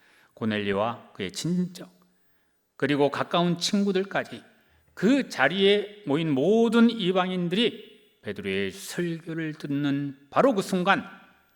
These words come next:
우리 성령님께서 그들 위에 강림하신 것입니다. 성령의 임재는 방언을 말하고 하나님을 찬양하는 현상으로 명확하게 드러났고, 베드로와 함께 온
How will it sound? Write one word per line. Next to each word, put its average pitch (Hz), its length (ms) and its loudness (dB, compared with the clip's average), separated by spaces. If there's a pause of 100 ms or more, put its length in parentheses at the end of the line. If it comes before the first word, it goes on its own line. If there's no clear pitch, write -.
(480)
우리 247 220 6
성령님께서 269 1040 6
그들 143 380 0
위에 107 280 -4
강림하신 175 840 -2
것입니다. - 560 -12 (880)
성령의 123 880 0
임재는 113 560 -2 (580)
방언을 113 600 0
말하고 101 640 -2 (140)
하나님을 160 480 0
찬양하는 196 560 2
현상으로 180 560 0
명확하게 156 560 -2
드러났고, 117 500 -6 (640)
베드로와 107 380 0
함께 107 380 -6
온 107 320 -2